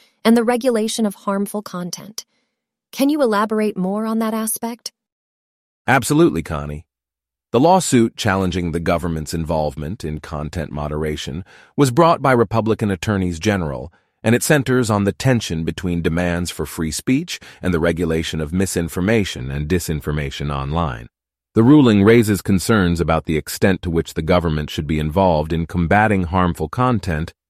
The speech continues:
Speaker 2: while respecting the boundaries of protected speech.
Speaker 1: This ruling seems to have already had an impact on social media companies. How have they responded so far?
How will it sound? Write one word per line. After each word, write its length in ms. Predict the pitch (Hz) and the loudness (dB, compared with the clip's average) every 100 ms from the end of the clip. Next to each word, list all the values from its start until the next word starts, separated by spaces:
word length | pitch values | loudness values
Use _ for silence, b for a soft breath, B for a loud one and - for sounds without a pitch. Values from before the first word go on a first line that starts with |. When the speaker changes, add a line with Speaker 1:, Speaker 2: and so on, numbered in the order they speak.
| _ | _
Speaker 2:
while 160 | - 92 | 0 2
respecting 560 | 101 - 95 - 85 82 | 2 2 0 2 0 0
the 80 | |
boundaries 580 | 76 87 82 71 69 69 | 2 2 0 -2 -6 -4
of 160 | 80 - | -6 -6
protected 480 | 82 82 71 73 - | -4 -4 -4 -6 -4
speech. 500 | - 117 - - - _ _ _ _ _ _ _ _ _ | -2 -2 -2 -12 -16 _ _ _ _ _ _ _ _ _
Speaker 1:
This 220 | 190 220 | 0 0
ruling 400 | 214 240 226 208 | 2 2 4 2
seems 340 | 208 233 226 - | 2 2 2 0
to 80 | |
have 120 | 214 196 | 0 0
already 320 | 226 240 233 | -2 -2 -4
had 180 | 214 220 | -2 0
an 100 | 226 | 2
impact 500 | 240 226 175 175 202 | 0 0 -4 -6 -2
on 140 | 190 | -2
social 320 | - 214 220 | -2 -2 2
media 340 | 214 226 190 156 | 2 2 0 -4
companies. 600 | 151 - 156 165 202 - _ _ _ _ | -10 -10 -14 -10 -10 -10 _ _ _ _
How 220 | - 294 | -8 -6
have 100 | 269 | -4
they 140 | 269 | -4
responded 520 | 254 233 - 247 240 208 | -4 -4 -4 -4 -4 -4
so 160 | 226 | -6
far? 480 | 214 262 247 190 | -8 -10 -12 -14